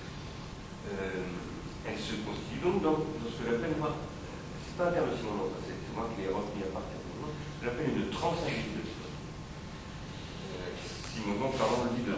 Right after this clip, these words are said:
transindividuel, et Simon Lanza, proposant que les significations produisent ce qu'il appelle du transindividuel, il dit que le transindividuel, c'est une deuxième individuation, il dit c'est l'individuation de l'esprit. Alors moi, je crois qu'un espace d'enseignement,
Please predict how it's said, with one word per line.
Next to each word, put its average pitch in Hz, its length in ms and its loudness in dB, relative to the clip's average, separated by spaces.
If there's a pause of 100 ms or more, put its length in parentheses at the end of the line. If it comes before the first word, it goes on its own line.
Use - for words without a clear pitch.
(100)
transindividuel, 113 800 2 (880)
et 104 160 2 (240)
Simon 131 240 2
Lanza, 143 160 6
proposant 123 400 6
que 110 80 0
les - 160 2
significations 135 720 2 (560)
produisent 156 480 4
ce - 80 2
qu'il 107 80 0
appelle 104 320 2
du - 80 0
transindividuel, 151 720 4
il 127 80 6
dit 160 240 4
que - 80 4
le - 0 -
transindividuel, 131 480 2
c'est - 160 0
une 117 240 0
deuxième 175 480 8
individuation, - 480 0
il - 560 -6
dit 151 80 -2
c'est - 160 0
l'individuation - 480 0
de 175 160 0
l'esprit. - 400 2 (1700)
Alors 117 160 2
moi, 190 80 6
je - 240 4
crois 196 400 2
qu'un 113 320 0
espace - 720 0 (160)
d'enseignement, 95 640 2